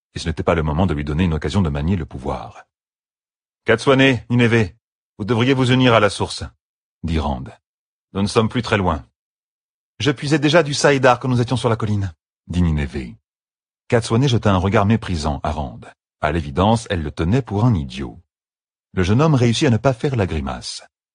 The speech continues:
Il ne sentait ni picotement, ni fourmillement. Les deux Aes Sedai avaient érigé un bouclier, l'empêchant de capter le pouvoir en elle. Quand on en venait à canaliser,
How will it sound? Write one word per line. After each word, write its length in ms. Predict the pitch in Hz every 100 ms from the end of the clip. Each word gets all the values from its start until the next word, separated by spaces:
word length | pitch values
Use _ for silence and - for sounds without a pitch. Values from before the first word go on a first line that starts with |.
| -
Il 100 | 90
ne 80 | 82
sentait 360 | - 82 107
ni 180 | 85 113
picotement, 580 | 104 87 76 92 104 107
ni 160 | 104 120
fourmillement. 800 | 120 90 73 69 69 65 - _ _ _ _ _ -
Les 120 | 90
deux 260 | 90 151 131
Aes 140 | 101
Sedai 540 | - 71 76 104 131 -
avaient 240 | 107 120
érigé 360 | 131 117 120 147
un 100 | 101
bouclier, 720 | 92 101 - 76 71 69 62 _ _ -
l'empêchant 360 | 92 95 107
de 80 | 87
capter 300 | 78 85 107
le 100 | 85
pouvoir 440 | - 82 76 71 69
en 100 | 69
elle. 400 | 64 60 - _ _ _ _ _ -
Quand 160 | 90 90
on 80 | 78
en 80 |
venait 220 | 78 80 92
à 80 |
canaliser, 680 | 78 80 76 73 67 101 87